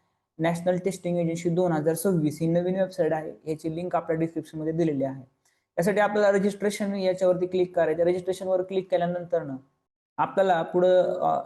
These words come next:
माहिती आलेली आहे की डाउनलोड करा न्यू रजिस्ट्रेशन लॉग इन. तर आपल्याला न्यू रजिस्ट्रेशनवर क्लिक करायचं आहे. न्यू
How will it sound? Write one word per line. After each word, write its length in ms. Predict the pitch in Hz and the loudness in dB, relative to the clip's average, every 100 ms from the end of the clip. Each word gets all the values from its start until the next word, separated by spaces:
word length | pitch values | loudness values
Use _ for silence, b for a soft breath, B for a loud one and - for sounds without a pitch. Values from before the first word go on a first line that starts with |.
| - | -4
माहिती 300 | 165 165 170 | 0 0 2
आलेली 240 | 180 170 170 | 2 4 2
आहे 100 | 175 | 2
की 80 | |
डाउनलोड 380 | 175 180 170 170 | 2 2 2 2
करा 340 | 165 165 160 165 | 2 2 2 2
न्यू 260 | 170 170 | 0 0
रजिस्ट्रेशन 420 | 160 160 160 170 | 0 -4 -12 -10
लॉग 280 | 165 170 135 | -2 0 0
इन. 100 | 127 | -6
तर 100 | 131 | -4
आपल्याला 300 | 160 180 180 | -4 0 -2
न्यू 160 | 180 190 | 0 0
रजिस्ट्रेशनवर 480 | 196 190 185 185 175 | 0 -2 -6 -6 -4
क्लिक 260 | 185 175 | -4 -2
करायचं 320 | 165 156 151 | -4 -4 -8
आहे. 300 | 180 - _ _ _ _ | -12 -14 _ _ _ _
न्यू 240 | 165 196 | 2 4